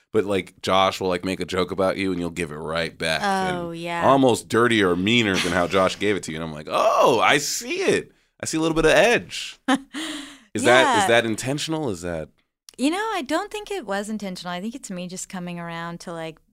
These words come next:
Speaker 2: being, <sighs> you know, you get older and you care less. <laughs>
Speaker 1: Yeah.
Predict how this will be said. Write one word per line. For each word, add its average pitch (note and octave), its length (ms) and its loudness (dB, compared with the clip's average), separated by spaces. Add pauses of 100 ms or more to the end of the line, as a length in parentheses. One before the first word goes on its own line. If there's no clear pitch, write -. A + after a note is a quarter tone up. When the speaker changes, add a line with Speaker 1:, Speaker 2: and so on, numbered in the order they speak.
(140)
Speaker 2:
being, F3 500 -12 (480)
<sighs> - 640 -20
you C4 120 -4
know, C4 120 0
you B3+ 160 -2
get C4 180 -4
older A3 280 -4
and F#3+ 140 -6
you E3+ 60 -12
care D#3+ 320 -14
less. E3+ 520 -8
<laughs> - 60 -14
Speaker 1:
Yeah. F#2+ 260 -4